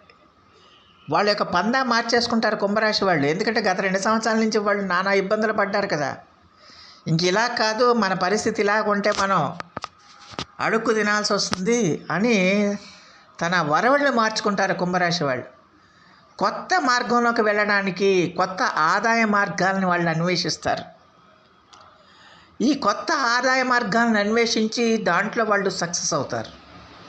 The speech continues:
అంటే డబ్బు ఎలాగొస్తుంది, డబ్బుని మనం ఎలా సంపాదించాలి, ఆ వచ్చిన డబ్బుని మనం ఎలా పొదుపు చేయాలి అనే దాని మీద ఎక్కువగా కాన్సన్ట్రేషన్ చేస్తారు మే పదిహేను నుంచి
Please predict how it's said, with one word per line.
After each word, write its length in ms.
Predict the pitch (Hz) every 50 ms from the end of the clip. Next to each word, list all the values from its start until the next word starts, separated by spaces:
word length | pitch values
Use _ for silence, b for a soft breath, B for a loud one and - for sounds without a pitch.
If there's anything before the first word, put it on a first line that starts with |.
| - - - - - - - - - - - - - - -
అంటే 180 | - 143 214 202
డబ్బు 360 | 175 139 135 139 151 170 262
ఎలాగొస్తుంది, 680 | 254 240 233 233 233 240 226 - - 240 220 214 226 220 214
డబ్బుని 360 | 180 147 139 156 185 233 240
మనం 180 | 220 202 202 190
ఎలా 160 | 180 185 202
సంపాదించాలి, 760 | 196 - 202 202 196 196 190 202 190 175 190 185 185 185 185 240 - - - - - - - - - - - B B B B B B B -
ఆ 80 | 175 196
వచ్చిన 480 | 180 160 160 170 170 - 302 320 320 277 - 190
డబ్బుని 360 | 196 208 202 202 262 262 269
మనం 200 | 254 233 214 220
ఎలా 280 | 208 185 170 180 208 214
పొదుపు 320 | 214 - 196 202 226 220
చేయాలి 380 | 226 233 226 220 214 208 208 208
అనే 180 | 208 208 202
దాని 220 | 190 196 190 190 190
మీద 140 | 196 190 220
ఎక్కువగా 340 | 202 - - 185 180 185
కాన్సన్ట్రేషన్ 760 | 180 180 170 165 170 170 - 180 - 180 175 170 175 165 160
చేస్తారు 340 | 160 165 160 - 185 165 160
మే 180 | 147 147 165 185
పదిహేను 440 | 180 180 160 151 175 175 175 185 170
నుంచి 280 | 170 170 170 170 202